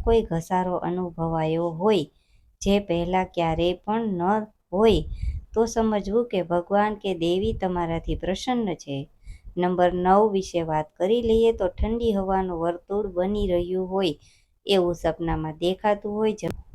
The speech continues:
જમીન પર રહેતા સમયે પણ ક્યારેક તમને અનુભવ થાય કે મારી આસપાસ વાદળછાયું કે ઠંડી હવાનો સમૂહ છે,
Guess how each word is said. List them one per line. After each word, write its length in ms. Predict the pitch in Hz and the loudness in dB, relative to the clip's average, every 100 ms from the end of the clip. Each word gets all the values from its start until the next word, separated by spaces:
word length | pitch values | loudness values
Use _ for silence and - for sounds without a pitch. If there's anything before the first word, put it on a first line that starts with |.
| - - - - - | -16 -14 -16 -18 2
જમીન 320 | 262 302 302 | 4 4 4
પર 200 | 294 269 | 2 2
રહેતા 400 | 220 220 220 214 | 4 2 2 0
સમયે 440 | 208 202 208 202 | 2 0 2 0
પણ 220 | 196 196 190 | -2 -4 -4
ક્યારેક 460 | 190 190 185 185 | 0 2 2 0
તમને 280 | 180 180 175 | -4 -2 -2
અનુભવ 480 | 170 175 180 180 180 | -2 -2 -2 0 0
થાય 320 | 175 165 175 | 0 -2 0
કે 200 | 175 185 | 0 -2
મારી 420 | 160 160 175 220 | -2 0 2 2
આસપાસ 440 | 185 170 - 170 170 - | 2 0 -2 -4 -4 -2
વાદળછાયું 720 | 156 170 202 196 185 190 196 | 0 0 -2 -2 -2 -2 -2
કે 160 | 180 165 | -2 -4
ઠંડી 420 | 170 190 220 214 | -4 -4 -2 0
હવાનો 460 | 165 165 165 160 | 0 0 0 -2
સમૂહ 460 | 147 156 156 180 220 | -4 -4 -2 0 0
છે, 260 | 226 302 | 0 2